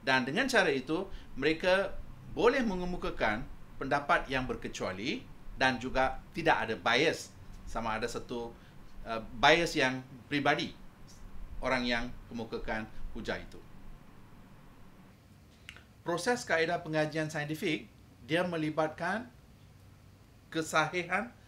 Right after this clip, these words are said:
maklumat yang disampaikan. Sebelum satu-satu maklumat perlu disam-, boleh disampaikan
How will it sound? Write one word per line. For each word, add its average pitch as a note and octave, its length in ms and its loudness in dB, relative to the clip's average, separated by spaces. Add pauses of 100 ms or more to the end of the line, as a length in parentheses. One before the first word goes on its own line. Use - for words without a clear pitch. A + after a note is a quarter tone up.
(360)
maklumat F#3 480 4
yang C3+ 160 -2
disampaikan. A2+ 720 -4 (1200)
Sebelum G#3 480 2
satu-satu F#3 400 -4
maklumat F3+ 560 0 (480)
perlu D#3+ 320 -6
disam-, C#3 240 -4 (240)
boleh D#3+ 240 0
disampaikan A#2+ 640 -6